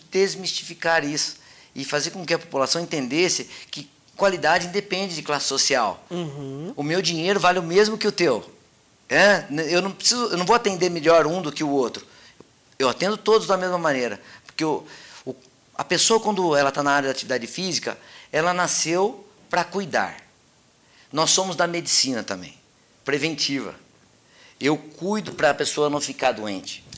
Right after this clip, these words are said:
Speaker 2: Sim.
Speaker 1: Nós cuidamos pra ela não adoecer. E a outra medicina é aquela que vai cuidar, que vai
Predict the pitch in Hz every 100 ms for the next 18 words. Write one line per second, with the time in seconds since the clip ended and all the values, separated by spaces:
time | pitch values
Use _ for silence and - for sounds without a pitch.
0 | - - - 135 151 151 165 139 110 160
1 | 156 147 135 127 120 113 104 - 92 -
2 | - _ _ _ _ _ _ _ _ -
3 | 123 135 151 147 135 131 107 - 135 151
4 | 151 143 131 131 117 127 117 - 127 95
5 | 107 113 113 104 113 117